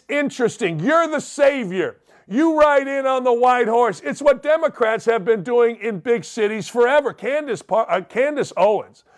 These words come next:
had a great speech in front of Congress where she just destroyed a woke congresswoman about the fact that race is always brought up every four years by the Democrats. Why do they do that?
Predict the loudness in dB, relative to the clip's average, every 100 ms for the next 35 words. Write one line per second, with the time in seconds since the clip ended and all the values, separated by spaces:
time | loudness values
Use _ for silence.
0 | _ -6 0 2 2 -2 -4 4 4 4
1 | -4 -14 -10 -10 -10 -12 -6 -6 -6 -2
2 | -2 -2 -6 -2 -2 -2 -4 -4 0 -2
3 | -2 -6 -10 -10 -12 -16 -4 2 4 4
4 | 2 -6 _ _ _ _ _ 0 2 2
5 | 2 0 0 2 0 -4 -4 -4 -2 -2
6 | 2 2 0 -6 0 2 0 -2 _ _
7 | 2 2 2 0 0 0 -4 -6 0 4
8 | 4 2 -2 2 4 6 2 0 -2 -2
9 | 0 -4 -6 -8 -2 0 0 -4 -6 -6
10 | 0 2 2 -2 0 0 0 0 0 0
11 | -4 _ _ -14 2 4 4 0 -2 -2
12 | -2 -4 0 2 2 0